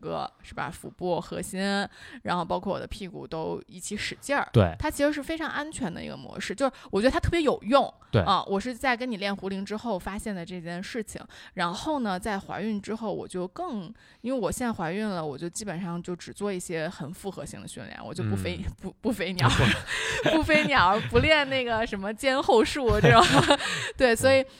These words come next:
Speaker 1: 那，那肯定是我觉得这些小肌群它的这个紧实度肯定是没有之前好，但是我会觉得我整个人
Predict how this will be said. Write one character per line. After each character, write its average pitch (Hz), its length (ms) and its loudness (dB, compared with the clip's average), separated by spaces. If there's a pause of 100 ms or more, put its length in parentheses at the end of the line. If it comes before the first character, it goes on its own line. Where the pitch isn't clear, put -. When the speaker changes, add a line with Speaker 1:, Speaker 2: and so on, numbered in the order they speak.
(140)
Speaker 1:
那， 330 140 0
那 339 240 2
肯 233 220 -6
定 240 220 -2
是 330 160 -2
我 196 160 4
觉 170 160 -2
得 185 340 0 (140)
这 254 100 -6
些 269 140 -2
小 170 240 -2
肌 233 180 -10
群 185 360 -6
它 220 280 -6
的 202 220 -2
这 190 220 -6
个 147 420 -8 (360)
紧 190 300 0
实 202 280 0
度 339 200 2
肯 226 200 -2
定 185 120 -4
是 233 100 -6
没 220 100 -4
有 202 120 -4
之 220 160 -12
前 185 240 -10
好， - 680 -8 (400)
但 302 240 0
是 277 240 -2
我 196 180 -2
会 202 240 -2
觉 120 360 -8
得 147 360 0 (200)
我 185 160 0
整 185 260 -10
个 170 180 -2
人 160 540 -6